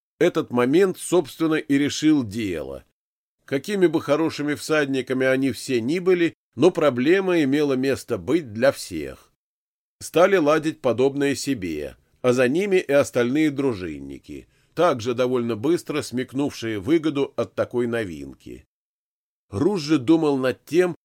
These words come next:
доводить новинку до утигуров, санагурами и аланов или нет. Признают ли они её или посчитают блажью,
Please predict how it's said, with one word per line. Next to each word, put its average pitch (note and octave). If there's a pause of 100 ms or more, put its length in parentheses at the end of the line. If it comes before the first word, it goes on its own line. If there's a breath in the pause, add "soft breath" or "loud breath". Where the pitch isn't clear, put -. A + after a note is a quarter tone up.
(160)
доводить D#3+
новинку C#3+
до C3
утигуров, D3
санагурами C#3+
и C3+
аланов G#2 (120)
или E3
нет. E2 (600)
Признают E3
ли B2
они A#2+
её F#2 (260)
или F#3
посчитают E3+
блажью, E2